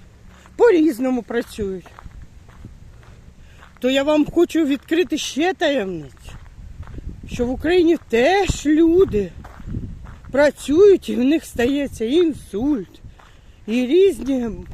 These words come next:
хвороби. Я працювала в школі, то якщо, не дай Бог, ти захворів, то тебе так вичехвостять. Я це сказала м'яко, тому що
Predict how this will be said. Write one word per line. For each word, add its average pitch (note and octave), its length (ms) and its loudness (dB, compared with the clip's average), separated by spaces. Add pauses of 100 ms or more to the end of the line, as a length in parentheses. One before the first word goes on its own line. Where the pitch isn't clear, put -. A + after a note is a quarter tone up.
(420)
хвороби. B3+ 920 0 (580)
Я A3+ 160 -2
працювала D#4+ 760 -2
в F#3+ 60 -10
школі, B3+ 680 -2 (1300)
то A#3+ 140 2
якщо, C#4+ 440 0
не F#4 120 2
дай D#4+ 240 0
Бог, B3+ 280 -4
ти C#4+ 180 -4
захворів, A3 760 -2 (880)
то C4 140 -2
тебе D#4 300 -2
так F4 320 -2
вичехвостять. - 1120 0 (1700)
Я C#4+ 140 2
це - 120 -4
сказала B3 440 0
м'яко, G3 600 -4 (280)
тому B3+ 300 2
що - 240 -8